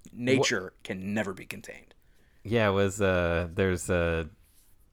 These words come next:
Speaker 1: Jeff Goldblum quote in Jurassic Park about nature or something. I forget offhand. I wish I remember, but, oh, no. Oh, what is it? Uh, <laughs> "Life
Speaker 2: Life
Speaker 1: finds a way."
Speaker 2: <laughs> Yeah.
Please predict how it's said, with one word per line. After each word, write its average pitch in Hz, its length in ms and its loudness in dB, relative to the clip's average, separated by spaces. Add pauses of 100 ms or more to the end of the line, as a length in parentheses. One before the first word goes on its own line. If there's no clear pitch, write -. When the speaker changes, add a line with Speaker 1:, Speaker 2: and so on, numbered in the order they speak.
(460)
Speaker 1:
Jeff 101 260 2
Goldblum 98 480 4
quote 104 320 8
in 95 140 -2
Jurassic 98 440 2
Park 104 260 6
about 95 260 2
nature 92 500 0
or 92 60 0
something. 90 420 0
I 90 120 0
forget 95 420 2
offhand. 90 340 0
I 87 60 -2
wish 90 240 -4
I - 20 -2
remember, 85 580 -6 (540)
but, - 160 -8 (160)
oh, 165 120 12
no. 170 340 12 (280)
Oh, 113 460 6
what 139 200 4
is 139 120 4
it? 139 380 6
Uh, 120 180 12 (300)
<laughs> - 300 -18
"Life 113 240 10
Speaker 2:
Life 117 100 6
Speaker 1:
finds 98 340 4
a 95 80 4
way." 87 200 6
Speaker 2:
<laughs> 85 180 0
Yeah. - 80 2